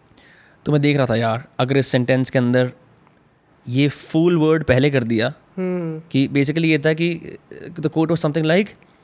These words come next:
Speaker 1: um, "You will feel like a fool if you're outside of your comfort zone।" But ठीक है,
Speaker 2: हम्म।
Speaker 1: the thing is,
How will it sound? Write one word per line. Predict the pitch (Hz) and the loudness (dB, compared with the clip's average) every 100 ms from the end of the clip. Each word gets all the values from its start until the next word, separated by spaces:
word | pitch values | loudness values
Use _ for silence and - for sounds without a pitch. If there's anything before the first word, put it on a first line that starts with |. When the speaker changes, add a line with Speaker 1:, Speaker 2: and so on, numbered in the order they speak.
| _ _ _ _ - | _ _ _ _ -4
Speaker 1:
um, | 123 123 120 117 117 _ _ _ _ _ _ _ _ - | 0 4 4 0 -4 _ _ _ _ _ _ _ _ -6
"You | 131 160 | 0 2
will | 185 - | 0 0
feel | 170 | 0
like | 170 165 160 | 2 2 0
a | |
fool | 156 147 | 0 2
if | 147 | 2
you're | 127 139 | 2 2
outside | 127 135 127 | 2 2 0
of | |
your | 127 123 | 0 -2
comfort | 120 120 | -2 -2
zone।" | 117 95 - _ _ _ _ _ - | -4 -8 -12 _ _ _ _ _ -4
But | 147 | -2
ठीक | 185 | 2
है, | 208 | 0
Speaker 2:
हम्म। | 151 151 - - _ _ _ - | -2 -8 -20 -20 _ _ _ -6
Speaker 1:
the | 156 | -2
thing | 233 220 233 | 0 2 2
is, | 208 | 0